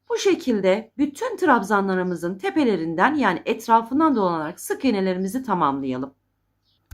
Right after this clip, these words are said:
Şimdi hepsini tek tek tamamladım. Ve en son bu kenarda çektiğim zincirin de tepesine bir tane sık iğne yapıyorum.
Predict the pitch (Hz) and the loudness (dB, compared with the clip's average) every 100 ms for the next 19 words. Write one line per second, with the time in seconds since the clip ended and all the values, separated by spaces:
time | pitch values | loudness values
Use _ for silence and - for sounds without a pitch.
0 | - _ _ _ _ - - 311 262 220 | -20 _ _ _ _ -12 -2 2 4 4
1 | 214 226 240 440 - - 214 214 302 - | 2 0 0 -2 -2 -4 -4 0 -2 -2
2 | 185 - 269 240 196 180 160 135 160 262 | -6 -2 0 2 2 2 -2 -2 0 0
3 | 349 - _ _ - - - 403 453 - | -2 -10 _ _ -16 -6 -2 -2 -4 -2
4 | 262 214 220 - 370 349 302 247 247 208 | 0 0 -4 -2 2 4 2 0 -2 -6
5 | - 175 180 202 262 254 208 185 160 151 | -6 -8 -8 -2 2 2 2 0 -2 -2
6 | 147 226 294 - _ _ _ 359 - 240 | 0 0 0 -6 _ _ _ -6 -2 -2
7 | - 185 185 285 311 240 175 151 165 - | 0 -2 2 4 4 2 -2 -2 -6 -8
8 | - 185 156 151 185 262 254 262 302 330 | -8 -8 -6 -6 -6 -2 0 2 2 0